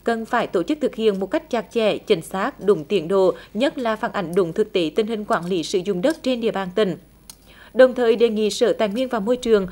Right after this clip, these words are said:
Ủy ban Nhân dân cấp huyện tổ chức kiểm kê đất đai, lập bản đồ hiện trạng sử dụng đất năm hai nghìn không trăm mười chín của địa phương, đơn vị, đảm bảo chất lượng, đúng tiến độ theo quy định.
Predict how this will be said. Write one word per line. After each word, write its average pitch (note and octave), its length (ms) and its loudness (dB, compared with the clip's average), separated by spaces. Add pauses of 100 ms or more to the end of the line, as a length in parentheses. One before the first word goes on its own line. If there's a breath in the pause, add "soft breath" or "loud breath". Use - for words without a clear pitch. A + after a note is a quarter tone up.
(160 loud breath)
Ủy A#3 140 -2
ban A#3 260 -4
Nhân A#3 140 0
dân A#3+ 160 -2
cấp D#4+ 180 -4
huyện G#3 320 2 (220 loud breath)
tổ A3 120 8
chức D4+ 200 -2
kiểm F3 180 2
kê A3+ 180 -4
đất D4+ 180 -2
đai, A3 280 0 (200 loud breath)
lập A3+ 200 2
bản F#3+ 160 0
đồ A3+ 140 2
hiện G#3+ 260 -2
trạng G#3 260 -2
sử G3+ 120 -2
dụng F#3 220 -2
đất D4 180 0
năm A#3+ 200 -4
hai A#3+ 140 -6
nghìn G3 220 -2
không A3+ 180 -6
trăm A#3 180 -2
mười F3+ 100 -2
chín E3 260 -4
của G#3 200 4
địa F#3 200 0
phương, A3+ 320 -2
đơn A#3 180 2
vị, G3 300 -2 (200 loud breath)
đảm G3+ 220 2
bảo G#3 220 0
chất D4+ 220 -4
lượng, G#3 320 2 (200 loud breath)
đúng F#3 260 4
tiến D#3+ 280 0
độ F#3+ 280 4
theo A3 220 -6
quy A3+ 180 -4
định. F3 220 -4